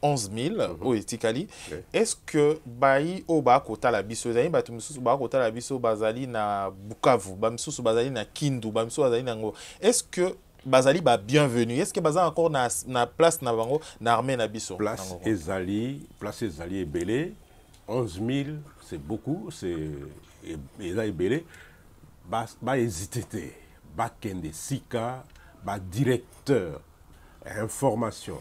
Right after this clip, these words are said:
Speaker 2: sélection, pe orientation, bazali, ba kende ko se faire enrôler.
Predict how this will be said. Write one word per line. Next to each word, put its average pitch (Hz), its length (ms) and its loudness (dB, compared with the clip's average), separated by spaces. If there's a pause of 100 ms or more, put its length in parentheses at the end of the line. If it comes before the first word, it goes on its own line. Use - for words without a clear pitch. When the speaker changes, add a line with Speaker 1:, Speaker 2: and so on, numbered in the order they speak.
(100)
Speaker 2:
sélection, 127 1040 -2
pe 135 200 -2
orientation, 107 640 -2
bazali, 95 460 -8
ba 120 120 -6
kende 85 200 -14
ko 78 100 -14
se 87 140 -14
faire 107 260 -8 (100)
enrôler. 113 520 -2